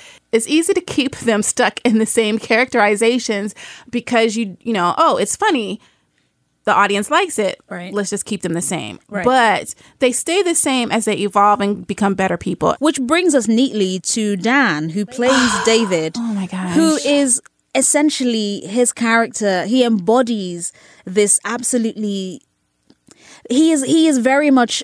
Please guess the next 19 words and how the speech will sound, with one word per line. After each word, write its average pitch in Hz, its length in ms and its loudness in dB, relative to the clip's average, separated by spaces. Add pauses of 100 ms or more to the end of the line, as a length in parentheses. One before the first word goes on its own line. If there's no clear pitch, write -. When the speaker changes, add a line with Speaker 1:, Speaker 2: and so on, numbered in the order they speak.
(140)
Speaker 2:
a 226 140 2
man-child. 214 1040 -2 (160)
Speaker 1:
Yes. 190 560 0 (140)
Speaker 2:
Who, 269 380 4 (180)
for 269 120 0
the 240 100 0
first 277 420 0
time, 202 500 -2 (140)
is 214 100 -2
having 233 300 2
to 220 140 0
name 208 720 2 (960)
his 208 540 0
neuroses. 202 760 0
He's 220 200 -4
having 247 300 2
to 233 140 0
Speaker 1:
Yes. 214 120 0
Speaker 2:
name 214 420 0